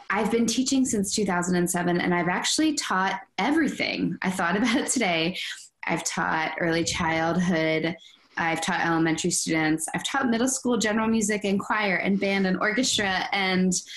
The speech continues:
right now I do, uh, high school. I teach high school orchestra, guitar, and general music. And I also teach college students. So I have just,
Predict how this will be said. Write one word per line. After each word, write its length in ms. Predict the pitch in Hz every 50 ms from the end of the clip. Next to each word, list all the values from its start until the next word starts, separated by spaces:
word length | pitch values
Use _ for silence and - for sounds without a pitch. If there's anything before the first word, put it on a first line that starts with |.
| - - - - - 185
right 160 | 185 185 -
now 180 | 180 175 175
I 140 | 175 170 170
do, 400 | 165 170 170 170 165 165 165 160 - -
uh, 200 | 165 165 156 160
high 200 | 170 196 220 208
school. 240 | - - - 151 147
I 80 | 151
teach 220 | 147 - - - -
high 80 | 151 160
school 400 | - - - 139 143 143 131 -
orchestra, 720 | - 143 - - 165 - - - 160 156 151 151 151 156 156
guitar, 460 | 165 151 - - 160 156 151 151 156
and 160 | 151 151 151
general 260 | 156 156 151 160 160
music. 360 | 156 156 160 156 190 202 202 202 - -
And 440 | - 175 170 165 165 160 160 165 160 165 - - - - - - -
I 120 | - 180 -
also 360 | - - 185 185 - 214 214
teach 320 | 208 - 294 285 294 -
college 460 | - - 277 320 349 285 170 175 170
students. 500 | - - - 175 147 143 131 - - -
So 300 | - 185 175 165 170 170 165 - - - - - - - - - - - - _ _ -
I 200 | 180 180 185 196
have 480 | 196 196 180 180 180 175 160 - - -
just, 460 | 190 185 185 - - - - -